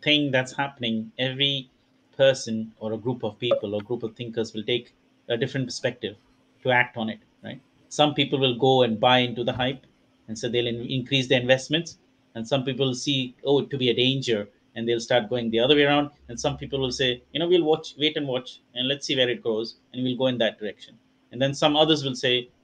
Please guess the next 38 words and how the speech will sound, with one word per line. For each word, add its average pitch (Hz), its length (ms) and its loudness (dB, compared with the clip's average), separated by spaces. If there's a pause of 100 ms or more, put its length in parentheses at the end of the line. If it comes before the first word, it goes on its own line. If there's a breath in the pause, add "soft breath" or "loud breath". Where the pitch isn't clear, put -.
"We 147 60 4
are 151 40 4
gonna 151 180 2
do 127 100 0
nothing. 123 320 0
Let 131 180 0
the 170 60 -4
market 135 380 -4
go 120 120 -2
the 113 120 0
way 113 140 2
it 107 120 -8
goes. 135 300 0 (180)
We're 131 80 -2
gonna 143 160 0
continue 135 340 -2
doing 123 220 -2
what - 120 -16
we 123 120 -6
did 120 260 -2
in 120 80 -14
the 117 60 -2
last 117 240 -6
ten 131 140 -2
years 131 200 -2
because 110 260 -14
we've 117 120 -6
been 113 180 -8 (160 soft breath)
successful 131 540 0
in 113 100 -2
doing 107 220 -2
what 104 160 -10
we're 104 100 -10
doing. 117 240 -4 (220 soft breath)
Yes, 170 300 8
and 147 100 2
we're 147 100 6
gonna 147 220 2